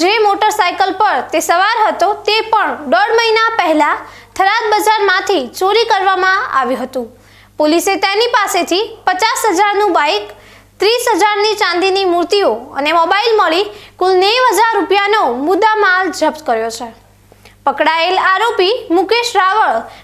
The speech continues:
કોઈ સામાન્ય ચોર નથી, પરંતુ એક રીઢો ગુનેગાર છે, જેની સામે અગાઉ પાલનપુર,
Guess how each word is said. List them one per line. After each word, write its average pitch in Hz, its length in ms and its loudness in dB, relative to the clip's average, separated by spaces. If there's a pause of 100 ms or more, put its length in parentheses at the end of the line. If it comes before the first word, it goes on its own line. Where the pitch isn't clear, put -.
કોઈ 370 140 0
સામાન્ય 453 540 2 (140)
ચોર 440 200 2
નથી, 392 380 0 (160)
પરંતુ 359 480 2 (380)
એક 359 180 -2
રીઢો 466 260 2 (140)
ગુનેગાર 339 440 0
છે, 240 200 -6 (560)
જેની 294 280 0
સામે 330 220 2
અગાઉ 370 400 0 (200)
પાલનપુર, 370 480 0